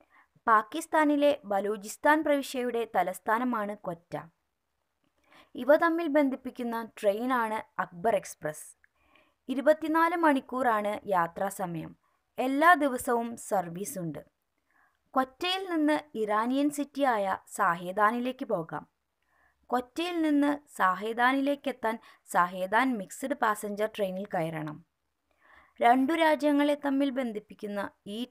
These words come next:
ട്രെയിൻ മാസത്തിൽ രണ്ട് തവണ മാത്രമേ ഓടുന്നുള്ളൂ. ഒന്നാം തീയതിയും പതിനഞ്ചാം തീയതിയും. മുപ്പത്തിമൂന്ന് മണിക്കൂറാണ് യാത്രാസമയം.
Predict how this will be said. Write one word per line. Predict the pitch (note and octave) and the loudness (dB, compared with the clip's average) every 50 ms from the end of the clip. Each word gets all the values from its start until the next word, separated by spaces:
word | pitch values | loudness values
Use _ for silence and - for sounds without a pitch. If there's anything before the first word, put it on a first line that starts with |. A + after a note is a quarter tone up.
| - - | -8 -6
ട്രെയിൻ | A3+ G#3 G3+ G#3 G3+ - - - _ _ - | -6 -4 -4 -6 -8 -12 -18 -20 _ _ -4
മാസത്തിൽ | G3+ G3+ G#3 A3 G#3+ - B3+ - - A#3 A3+ - - _ - | 0 2 2 2 0 -4 -10 -10 -10 -10 -12 -12 -12 _ -4
രണ്ട് | F#3+ F#3 F#3 F#3+ G3+ A#3 B3 C4+ | -4 -2 -2 -2 -4 -2 0 2
തവണ | C4+ C4+ C4 C4+ | 4 4 4 4
മാത്രമേ | C#4 C4+ A#3+ A3 - - G#3 G#3 G3+ G3+ G#3+ | 2 2 0 0 -2 -4 -4 -4 -4 -4 -4
ഓടുന്നുള്ളൂ. | G#3+ G3 F3+ F3 E3+ E3+ F3 E3+ D#3 D3 D3+ D3+ - _ _ _ _ _ _ _ _ _ _ - | -4 -6 -6 -6 -8 -8 -6 -6 -8 -8 -10 -14 -20 _ _ _ _ _ _ _ _ _ _ -12
ഒന്നാം | G3+ G3+ G#3+ A3+ A#3 B3 C4+ C#4+ C#4+ | -10 -8 -6 -2 0 2 4 4 4
തീയതിയും | C4 C4+ A#3+ A3+ G#3 G3 G3+ F#3+ G#3+ A3+ A#3 - _ - | 2 0 -2 -2 -4 -4 -6 -10 -10 -12 -12 -10 _ -4
പതിനഞ്ചാം | G3 F3+ F#3+ F#3 F#3+ G3 G3+ G3 A3 A3 A3+ A3+ | -2 -2 -2 -4 -4 -4 -4 -2 0 0 -2 -2
തീയതിയും. | G3 F3+ E3+ D#3+ D3 - D3+ D#3 - _ _ _ _ _ _ _ _ - | -4 -8 -8 -10 -10 -12 -14 -18 -18 _ _ _ _ _ _ _ _ -10
മുപ്പത്തിമൂന്ന് | B3 A#3+ _ _ - D4+ D4+ D4+ D#4+ D#4+ D4+ C4+ B3+ B3+ C4+ C#4+ | -10 -10 _ _ 4 4 4 2 2 2 4 4 4 4 4 4
മണിക്കൂറാണ് | C#4 C4+ B3 A#3+ - - A3+ A#3 A3 G#3 F#3+ F#3+ F#3 F#3 F#3+ - - - G3+ | 4 2 2 0 -4 -6 -4 -2 -2 -2 -2 -4 -4 -6 -8 -10 -10 -8 -2
യാത്രാസമയം. | F#3 D#3+ D#3 D#3+ - - E3+ F3+ F3+ - - F3 D#3+ D3+ D3+ D#3 F#3+ _ | 0 2 2 0 0 -4 -8 -8 -6 -8 -8 -8 -8 -8 -10 -12 -18 _